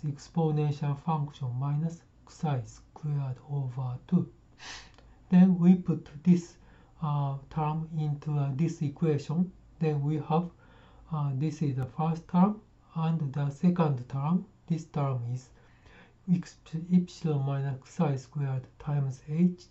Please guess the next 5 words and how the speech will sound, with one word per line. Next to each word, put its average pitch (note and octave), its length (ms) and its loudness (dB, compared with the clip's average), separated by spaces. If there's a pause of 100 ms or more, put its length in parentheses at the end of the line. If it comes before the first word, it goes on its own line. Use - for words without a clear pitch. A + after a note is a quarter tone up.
(100)
times C#3 460 -2
exponential C#3+ 920 -2
function D3+ 400 -6
of D3 200 -4 (420)
minus D3 480 -2